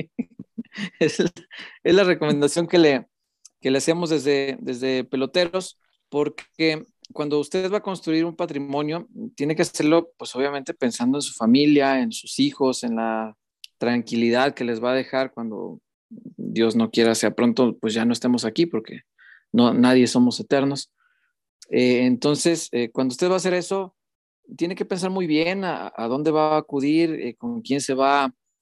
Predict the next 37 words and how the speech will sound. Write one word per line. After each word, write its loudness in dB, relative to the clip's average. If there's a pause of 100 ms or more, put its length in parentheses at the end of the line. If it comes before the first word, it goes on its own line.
(440)
a, -4
a -4
refugiar 0
para 2
que -2
le 2
ayuden, 2
para -6
que -6
de 0
verdad 0
se -12
sienta -8
protegido -2
con -12
quien -6
le -2
está -2
ayudando. 4 (460)
Y 4
yo 4
ahí 2
sí -8
le -6
recomiendo -4
ampliamente 0
Casas -2
Haber, -4
porque -2
de 6
verdad, 2 (600)
mire, -2
yo 0
tengo -4
la 0
experiencia -4
con -6